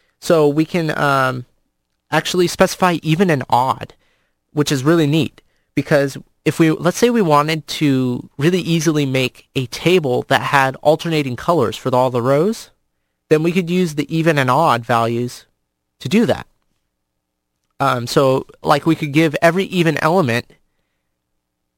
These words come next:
a value of, um, let's say,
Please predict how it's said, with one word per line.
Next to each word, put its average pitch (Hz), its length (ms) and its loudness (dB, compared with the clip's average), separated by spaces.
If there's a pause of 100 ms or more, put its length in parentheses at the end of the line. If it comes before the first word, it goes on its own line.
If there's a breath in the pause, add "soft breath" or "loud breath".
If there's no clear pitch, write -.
(320)
a 135 480 0
value 139 460 0
of, 127 580 -4 (1300)
um, 123 800 -4
let's 127 140 -6
say, 131 380 -2